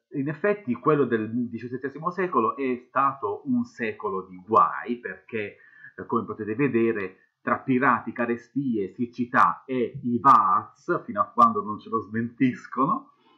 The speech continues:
ehm, è stato un periodo intenso e, eh, diciamo, problematico.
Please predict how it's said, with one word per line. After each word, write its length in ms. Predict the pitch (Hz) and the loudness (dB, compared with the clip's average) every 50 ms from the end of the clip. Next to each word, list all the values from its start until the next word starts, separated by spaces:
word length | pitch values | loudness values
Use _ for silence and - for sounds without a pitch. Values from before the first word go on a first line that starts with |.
| - - - - - - - | -20 -20 -20 -20 -20 -18 -10
ehm, 640 | - 123 127 127 123 120 123 123 120 117 120 120 - | -6 -4 -2 0 0 0 2 0 0 0 -2 -4 -2
è 220 | - 170 185 202 | 2 4 4 4
stato 400 | 190 - - 135 123 - 120 120 | 4 0 -2 -2 0 0 0 2
un 180 | 127 139 139 135 | 2 2 0 0
periodo 840 | - 147 143 127 120 113 110 110 104 98 98 98 98 98 - _ _ _ _ _ _ _ _ _ _ _ _ _ | 0 0 0 0 0 0 0 0 0 0 -2 -4 -6 -8 -14 _ _ _ _ _ _ _ _ _ _ _ _ _
intenso 1000 | - 131 143 151 143 139 127 104 95 98 95 95 - - 110 107 107 107 92 - - | -4 -2 -2 -2 -2 -2 -4 -4 -4 -6 -10 -12 -4 0 2 2 2 2 -2 -4 -6
e, 420 | 117 107 107 104 104 104 101 - - | -6 -4 -4 -4 -4 -6 -8 -10 -12
eh, 400 | 113 101 98 95 95 95 90 85 | -12 -8 -8 -6 -6 -6 -6 -8
diciamo, 640 | 85 87 87 - - 98 95 90 87 87 85 - _ _ _ _ _ _ _ | -10 -12 -6 -2 -2 -2 -2 -4 -8 -12 -14 -18 _ _ _ _ _ _ _
problematico. 960 | - - 127 110 101 101 90 80 73 - - - - - - - 85 76 - | -2 0 2 2 2 0 -2 -4 -6 -8 -8 -14 -18 -16 -12 -12 -12 -12 -14